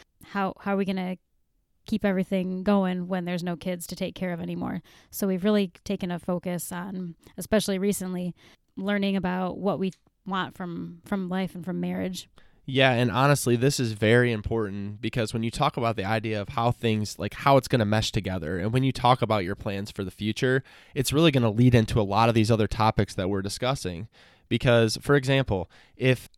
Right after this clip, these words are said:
Speaker 2: I wanna be an entrepreneur and I wanna be a trailblazer and I wanna be taking a lot of risk, and Megan's not a risk taker at all,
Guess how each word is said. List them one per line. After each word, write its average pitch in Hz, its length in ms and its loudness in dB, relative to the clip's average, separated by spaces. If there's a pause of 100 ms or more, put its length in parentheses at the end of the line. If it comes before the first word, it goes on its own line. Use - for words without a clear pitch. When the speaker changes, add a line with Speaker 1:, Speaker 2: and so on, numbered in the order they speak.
(140)
Speaker 2:
I 151 160 8
wanna 175 220 8
be 135 120 4
an 131 100 2
entrepreneur 123 760 2
and 95 120 0
I 120 140 2
wanna 117 340 2
be 113 160 0
a 107 60 2
trailblazer 101 720 0
and 95 80 -2
I 113 80 0
wanna 113 240 0
be 104 340 0 (380)
taking 131 340 2
a 117 60 6
lot 113 200 6
of 104 80 2
risk, 107 440 2 (260)
and 117 220 -2
Megan's 143 340 4
not 127 160 2
a 107 60 2
risk 120 260 0
taker 113 300 -2
at 98 160 -6
all, 107 400 0